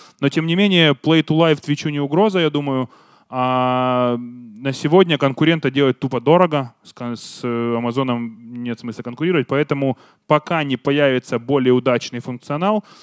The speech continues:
если есть R and D инвесторы миллионов на десять, я расскажу какой, э, конкурентов Твичу просто не нужны, да, то есть вот, ну, пока Twitch справляется и хорошо, но я думаю, что через год-два или т-, и вы знаете, да, YouTube сдался,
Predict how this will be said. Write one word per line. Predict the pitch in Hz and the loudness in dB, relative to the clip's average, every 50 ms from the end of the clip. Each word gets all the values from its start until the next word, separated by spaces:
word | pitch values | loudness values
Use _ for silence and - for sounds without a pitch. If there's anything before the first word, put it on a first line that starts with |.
| - _ _ - | -20 _ _ -2
если | 123 131 131 - - 139 | -2 -2 -2 -2 -2 0
есть | 139 139 139 131 - - - 131 | 2 2 2 0 -2 -6 -4 -4
R | 123 110 127 127 | -2 0 2 2
and | 135 131 127 | 2 0 0
D | 127 123 123 | -2 -2 -2
инвесторы | 120 117 120 120 113 - - 123 117 113 113 | -2 -2 -2 -2 -4 -6 -8 -8 -6 -6 -4
миллионов | 113 117 117 117 117 117 110 | -4 -4 -2 -2 -2 -2 -4
на | 113 120 117 | -4 -6 -4
десять, | 117 123 113 - - 107 - - | -2 -4 -4 -4 -6 -10 -8 -4
я | 117 123 117 | -2 -2 0
расскажу | 113 113 - - 120 117 120 | -2 -2 -2 -2 0 0 0
какой, | - - 110 - - 190 208 214 - _ _ _ _ _ _ _ _ _ _ - | 0 -2 -4 -2 0 0 0 -2 -4 _ _ _ _ _ _ _ _ _ _ -10
э, | 120 117 117 117 117 117 110 104 | -8 -4 -4 -2 -2 -2 -4 -4
конкурентов | - 120 123 - 151 151 147 131 123 | -6 -8 -6 -4 -4 -4 -4 -6 -8
Твичу | - - 131 - - 147 | -10 -12 -8 -6 -6 -6
просто | - - 135 143 135 - - - | -4 -2 -2 0 -2 -2 -4 -6
не | 120 117 123 120 | -6 -4 -4 -4
нужны, | 120 117 113 107 104 104 101 - - 107 _ _ _ | -2 -4 -6 -6 -8 -10 -10 -10 -12 -16 _ _ _
да, | - 107 107 120 131 131 | -16 -12 -10 -8 -8 -10
то | 110 - 104 | -10 -12 -14
есть | 98 - - | -14 -14 -14
вот, | 113 107 107 - | -16 -16 -14 -14
ну, | 131 135 123 104 104 101 101 98 _ _ | -14 -12 -12 -12 -14 -14 -18 -20 _ _
пока | - 113 - 160 170 | -16 -8 -2 -2 -2
Twitch | 160 - - 123 120 - | -2 -2 -4 -6 -6 -8
справляется | - - 117 117 135 160 160 127 - - | -8 -8 -6 -4 -2 -2 -2 -2 -4 -6
и | 110 | -10
хорошо, | - - 110 107 - - - - _ | -12 -12 -12 -12 -14 -16 -18 -20 _
но | 127 123 127 135 131 127 | -12 -4 -2 0 2 4
я | 127 123 | 4 4
думаю, | 120 135 143 139 123 | 2 2 2 0 0
что | 113 120 | -2 -2
через | - 113 113 107 - | -4 -6 -8 -10 -10
год-два | - - 123 113 107 113 113 113 | -8 -8 -8 -6 -6 -6 -6 -6
или | 110 110 110 107 | -6 -8 -10 -12
т-, | - - - 101 - 131 | -16 -18 -14 -6 -2 2
и | |
вы | 123 127 139 | 4 4 4
знаете, | 147 143 120 117 | 4 4 2 2
да, | 120 143 151 - _ _ | 0 -2 -2 -4 _ _
YouTube | - 139 123 127 - 160 160 131 | -8 -4 -4 4 6 6 4 4
сдался, | 113 104 123 113 107 107 - - 160 165 | 2 -2 -2 -2 -2 -4 -6 -8 -12 -12